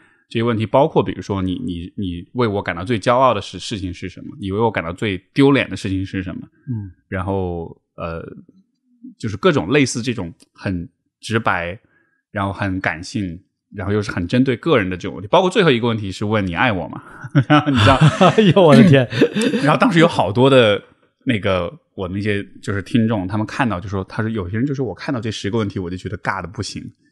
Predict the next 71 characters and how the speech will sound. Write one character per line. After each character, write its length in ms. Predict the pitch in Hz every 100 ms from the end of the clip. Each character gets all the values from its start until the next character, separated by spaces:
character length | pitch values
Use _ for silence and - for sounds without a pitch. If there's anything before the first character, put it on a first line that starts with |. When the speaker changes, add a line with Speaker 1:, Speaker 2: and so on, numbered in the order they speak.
| _ -
Speaker 1:
我 80 | 92
觉 100 | 104
得 100 | 147
我， 60 |
Speaker 2:
对。 140 | 123 117
Speaker 1:
我 40 |
没 160 | 98 110
法 160 | 123 92
聊 220 | 85 87
这 120 | 101
些 60 | 98
问 120 | 92
题。 100 | - - - -
我 100 | 139
一 60 |
开 160 | 156 359
始 140 | -
我 100 | 120
觉 80 | 90
得 80 | 180
很 140 | - 95
奇-， 260 | - - -
就 120 | 208
是 140 | 165 - -
一 120 | 147
样 180 | 175 247
的， 140 | 104
我 100 | 101
就 80 | 127
觉 80 | 220
得 60 | 285
很 180 | 139
奇 140 | - -
怪。 100 | 156
就 160 | -
是 460 | 240 - - - - -
虽 140 | 311
然 80 | 294
这 80 | 320
个 60 |
问 80 | 240
题 80 | 202
确 160 | -
实 80 | 214
不 180 | 151 123
是 120 | -
那 80 | 165
种， 260 | 135 85 117 _ _
因 140 | -
为 60 | 190
我， 120 | 104 - - -
可 100 | 117
能 80 |
是 60 | 143
我 140 | 202
发 260 | 104 175 175
问 160 | 202 123
的 80 |
方 160 | 110 156
式 100 | 156
有 60 | 127
点 140 | 113
太 120 | 160
正 300 | 139 339 151
式 160 | - 127
哈， 140 | 104
所 120 | 104
以 80 | 135
显 300 | 156 196 92
得 80 | 101
是 180 | 135